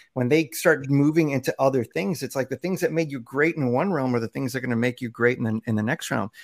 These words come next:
You just have to have this adaptability. You can't just compartmentalize it and say, "That was then. It, it was different." It's like, no, all that hustle, that tenacity, uh, you know, that confidence, that courage, uh, it took to move through fear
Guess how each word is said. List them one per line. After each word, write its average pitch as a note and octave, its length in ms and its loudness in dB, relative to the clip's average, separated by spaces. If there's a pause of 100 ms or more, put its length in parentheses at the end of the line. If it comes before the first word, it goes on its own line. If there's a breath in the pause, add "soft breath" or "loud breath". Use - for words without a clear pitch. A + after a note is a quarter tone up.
(160 loud breath)
You C3+ 80 4
just C3 120 2
have D3 180 2
to C#3 60 -6
have C#3 180 4
this B2+ 180 -2
adaptability. A#2+ 800 0
You G#2+ 160 -6
can't D3+ 280 -4
just C3 200 -6
compartmentalize A#2 880 0
it A2 40 -2
and A2 120 -10
say, G#2+ 260 -4 (360 loud breath)
"That - 200 0
was A2 200 -2
then. A#2+ 360 0 (220)
It, A#2 420 -2
it A#2+ 60 2
was A2 200 -2
different." A#2+ 460 -2 (300 loud breath)
It's - 100 -12
like, C3+ 120 0
no, F3 220 0
all D#3 120 2
that F3+ 180 0
hustle, D3+ 500 0
that A#2 220 -2
tenacity, A#2+ 840 -4
uh, G#2 200 -2 (380 loud breath)
you B2 120 2
know, A#2+ 160 2
that A#2 220 0
confidence, - 760 -4
that G#2 220 -8
courage, A#2+ 680 -4 (160)
uh, A2 100 -4
it A2 200 -4
took B2+ 200 -8
to A#2 100 -6
move A#2 260 -4
through A#2 140 -8
fear C#3 380 -6